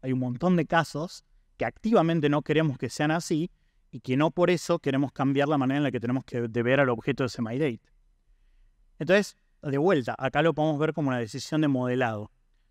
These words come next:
donde el criterio de igualdad va a depender del dominio del problema, depende de qué es lo que queremos representar. Y acá de vuelta podemos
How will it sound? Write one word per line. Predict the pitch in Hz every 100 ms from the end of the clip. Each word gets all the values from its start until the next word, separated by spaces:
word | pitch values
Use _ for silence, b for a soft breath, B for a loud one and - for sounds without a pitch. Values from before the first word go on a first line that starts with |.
| _
donde | 131 123
el |
criterio | - 139 156
de | 165
igualdad | 160 175 180 180 185
va | 160
a |
depender | 131 139 139 143 175
del | 156
dominio | 127 143
del | 143
problema, | - 143 180 139
depende | 131 - 214 214
de | 151
qué | -
es | 196
lo | 185
que | 139
queremos | 135 156 139
representar. | 131 127 131 135 160 - _ _ _ _ _ _ _ _ _ _ _ _ - _
Y |
acá | - 247
de | 247
vuelta | 262 202
podemos | - 175 202 170 -